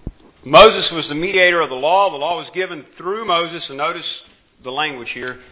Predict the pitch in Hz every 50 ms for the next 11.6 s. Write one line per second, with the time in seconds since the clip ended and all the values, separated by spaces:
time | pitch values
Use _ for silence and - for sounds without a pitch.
0 | - _ - - 113 117 107 - - - 160 170 160 131 117 107 92 - - -
1 | - - - - _ - - 113 117 131 143 156 165 160 151 147 139 - - -
2 | - 185 190 165 - 120 120 110 101 92 82 - _ _ _ _ _ _ _ _
3 | _ _ _ _ - - - _ _ _ _ _ _ - - _ _ - - -
4 | - - - - - - - 156 175 170 165 156 156 147 127 110 - - - -
5 | - - - - - _ _ _ _ _ _ _ _ _ _ - _ _ _ _
6 | - - - 139 135 127 127 - - 165 202 226 226 202 185 185 190 190 175 185
7 | - - 160 175 160 175 165 151 160 151 - - 180 175 170 147 160 156 151 156
8 | 165 160 143 117 95 - - - - - - - - - _ _ _ _ _ _
9 | _ _ _ _ _ _ _ _ _ - - - 147 139 139 131 143 143 139 -
10 | 151 - 135 139 139 135 117 123 123 131 127 110 92 - - - - - - _
11 | - 165 220 226 170 151 135 - 156 151 147